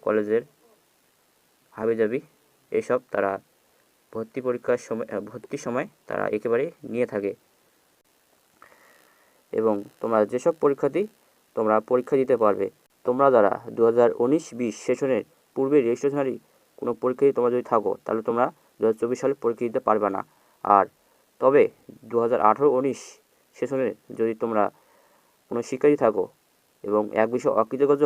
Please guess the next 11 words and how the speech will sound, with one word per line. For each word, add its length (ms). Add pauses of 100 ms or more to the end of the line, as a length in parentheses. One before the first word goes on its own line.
হও, 140 (300)
সেক্ষেত্রে 300
তোমরা 240
রেজিস্ট্রেশন 440 (120)
নবায়ন 240
করে 220 (640)
এক 200
বিষয়, 200 (920)
মানে, 140
তোমাদের 320
চতুর্থ 220